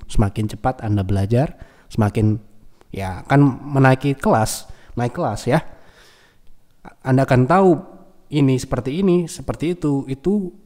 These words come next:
berdasarkan adalah pengalaman. Jadi kalau Anda diajari orang, belum tentu itu akan relevan untuk Anda. Bahkan saya mengajari Anda pun mungkin bisa berbeda kondisi dengan Anda. Sehingga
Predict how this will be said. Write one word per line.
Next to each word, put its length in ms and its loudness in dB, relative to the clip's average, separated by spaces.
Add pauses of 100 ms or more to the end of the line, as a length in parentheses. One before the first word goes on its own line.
(380)
berdasarkan 720 0
adalah 400 -2 (720)
pengalaman. 720 4 (320)
Jadi 160 -4
kalau 320 0
Anda 240 0
diajari 480 0
orang, 400 -2
belum 160 2
tentu 240 -4
itu 240 -6
akan 240 -2
relevan 400 2
untuk 240 -2
Anda. 240 -2
Bahkan 480 -2 (320)
saya 320 2
mengajari 400 2
Anda 240 -4
pun 320 2
mungkin 480 0
bisa 240 -4 (320)
berbeda 400 0
kondisi 480 2
dengan 160 -4
Anda. 320 -12 (880)
Sehingga 720 0